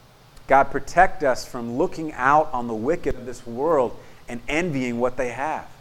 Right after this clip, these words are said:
Remind us, as you already have today, of their true end. God, that we might more, uh, wholeheartedly, by your strength, pursue the things of you, live for you,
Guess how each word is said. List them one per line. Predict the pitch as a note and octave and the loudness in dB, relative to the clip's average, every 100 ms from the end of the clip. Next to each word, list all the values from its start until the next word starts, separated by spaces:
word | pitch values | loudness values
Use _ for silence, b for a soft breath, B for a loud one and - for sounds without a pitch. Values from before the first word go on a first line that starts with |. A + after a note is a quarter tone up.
| - - - - - - - - - - - - - - | -20 -20 -20 -20 -20 -20 -20 -20 -20 -20 -20 -20 -20 -10
Remind | A#2+ B2+ C3 C3+ D3+ C#3 | -4 -2 0 0 0 0
us, | A#2+ - | -2 0
as | A#2+ A#2+ | -4 0
you | C#3 | 2
already | C#3+ D3 C#3+ | 4 2 0
have | A#2+ B2+ B2 | 0 2 2
today, | B2 G#2 G2+ F2+ E2+ | 0 -4 -4 -4 -6
of | G#2 G2+ | -6 -2
their | B2 C3 | -2 -2
true | - B2+ B2 | -4 -8 -8
end. | G#2 F2+ D2 - - - - - - - - - - - - | -10 -14 -16 -20 -20 -20 -20 -20 -20 -20 -20 -20 -20 -18 2
God, | C3 C3+ | 4 4
that | C#3+ C3+ | 4 2
we | D3+ | 0
might | E3+ D#3+ E3 C3+ | 0 2 2 0
more, | C#3 D3+ D#3+ D#3+ B B B | 0 8 10 8 B B B
uh, | A#2+ A#2+ | 2 2
wholeheartedly, | - - E3+ E3+ - D3 D3 D3 G#2+ G2 | 4 6 6 6 4 4 4 2 -2 -2
by | F#2 C3 D#3 | 4 6 6
your | D#3 | 4
strength, | D3 - - D3 F3+ C3 - | -2 -8 -6 -4 -2 -4 -8
pursue | - B2 - E3 G3+ | -8 -8 -4 -2 -2
the | F3+ | -2
things | - C#3 A#2 | -4 -6 -6
of | G#2 G#2 | -10 -8
you, | G#2 D#2 - - | -8 -8 -14 -8
live | C3 F3+ A3+ | 2 4 4
for | - C3+ | 0 -4
you, | G#2 F2+ | -4 -8